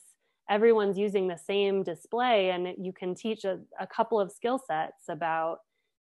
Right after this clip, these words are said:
looking at the data, and means if you see this learning picture, that means you need to at least stop and ask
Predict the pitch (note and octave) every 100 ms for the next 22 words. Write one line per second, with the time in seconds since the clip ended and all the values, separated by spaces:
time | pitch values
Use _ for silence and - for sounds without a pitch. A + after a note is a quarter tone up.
0 | - F3+ F#3 F#3+ F3 F3 E3 F3 E3+ E3+
1 | E3+ E3+ F3 - F#3+ F3+ F3+ E3 - -
2 | G3+ G#3 F#3+ A3 G#3+ G#3 G#3 G3 G3 F#3+
3 | F#3 G3 F3 F3 F#3+ F#3+ F#3+ G3+ F#3+ F#3+
4 | - F3 A3 B3+ - - E3+ E3 F#3 F#3
5 | G#3+ C4